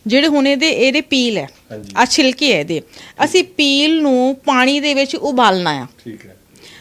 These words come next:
Speaker 1: ਜਦੋਂ ਪਾਣੀ ਅੱਧਾ ਰਹਿ ਗਿਆ ਤੇ ਉਸ ਪਾਣੀ ਨੂੰ ਅਸੀਂ ਪੀਣਾ ਆ।
Speaker 2: ਠੀਕ ਹੈ।
Speaker 1: ਹੁਣ ਇਹਦੇ ਵਿੱਚ ਅਨਾਰ ਦੇ ਛਿੱਲਾਂ ਦਾ ਸਾਰਾ ਅਸਰ ਆ ਗਿਆ, ਜਿਹਦੇ ਨਾਲ ਉਹਨਾਂ ਦਾ ਰੀਪ੍ਰੋਡਕਟਿਵ ਆਰਗਨ ਜਿਹੜਾ ਹੈ ਉਹ ਰਿਜੂਵੀਨੇਟ ਹੋਣਾ।
Speaker 2: ਓਕੇ।
Speaker 1: ਜੀ।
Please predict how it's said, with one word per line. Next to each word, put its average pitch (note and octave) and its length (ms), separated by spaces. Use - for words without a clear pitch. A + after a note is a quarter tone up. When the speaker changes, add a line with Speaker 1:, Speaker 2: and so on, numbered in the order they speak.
Speaker 1:
ਜਦੋਂ B3+ 360
ਪਾਣੀ D#4 400
ਅੱਧਾ C4 240
ਰਹਿ A#3+ 220
ਗਿਆ A3 260
ਤੇ F#4 80
ਉਸ F4+ 280
ਪਾਣੀ C#4 280
ਨੂੰ D#4 160
ਅਸੀਂ F4+ 180
ਪੀਣਾ A#3 320
ਆ। D#3+ 200
Speaker 2:
ਠੀਕ A#2 100
ਹੈ। - 140
Speaker 1:
ਹੁਣ F4 140
ਇਹਦੇ D#4+ 340
ਵਿੱਚ F4+ 220
ਅਨਾਰ C4+ 260
ਦੇ C#4 160
ਛਿੱਲਾਂ C#4 340
ਦਾ D#4 120
ਸਾਰਾ C4 400
ਅਸਰ C#4+ 200
ਆ A3+ 160
ਗਿਆ, C#4 240
ਜਿਹਦੇ F4 360
ਨਾਲ C#4+ 400
ਉਹਨਾਂ D#4+ 380
ਦਾ B3+ 300
ਰੀਪ੍ਰੋਡਕਟਿਵ C4+ 840
ਆਰਗਨ G3+ 440
ਜਿਹੜਾ G3 240
ਹੈ G#3 260
ਉਹ D#4+ 300
ਰਿਜੂਵੀਨੇਟ D#4 640
ਹੋਣਾ। C3+ 300
Speaker 2:
ਓਕੇ। - 360
Speaker 1:
ਜੀ। F#3+ 240